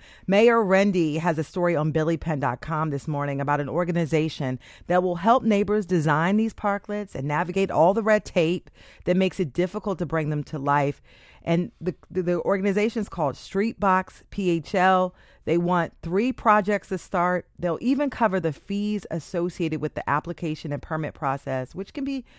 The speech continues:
pretty confusing. But advocates say they make the area safer for people to walk across the street. They're pretty cool. They also bring foot traffic, um, which means more business for small businesses. And they're just really cute and nice.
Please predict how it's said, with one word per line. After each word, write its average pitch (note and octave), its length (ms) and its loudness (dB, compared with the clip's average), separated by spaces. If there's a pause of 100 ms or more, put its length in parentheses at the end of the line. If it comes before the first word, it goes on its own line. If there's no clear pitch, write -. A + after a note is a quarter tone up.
(140)
pretty A3+ 180 -4
confusing. F3+ 560 -6
But F3 220 0 (320)
advocates D#4 400 0
say A#3+ 160 2
they G3 140 2
make D#3 320 -2
the C3+ 200 -4
area C3+ 300 -4
safer A3 540 -6
for G3 120 -10
people D#3 380 -10
to C#3+ 80 -6
walk C3 260 -8 (140)
across B2 260 -10
the - 80 -20
street. A3 600 -4 (420)
They're E3+ 140 0
pretty C#3+ 280 -6
cool. A#3 340 0
They F#3 200 2 (260)
also G3 280 2
bring D#3 220 0
foot - 280 2
traffic, A3 720 -2 (260)
um, D#3 280 -2 (140)
which F3 220 -6
means E3+ 280 -4
more D3 160 -4
business F3 480 -2
for D#3 120 -8
small C#3 280 -4
businesses. F3+ 760 -4 (180)
And - 140 -2
they're E4 80 -2
just G#4 240 -4
really D4+ 240 -2
cute B3+ 320 -6
and A3 160 0
nice. G3+ 380 -2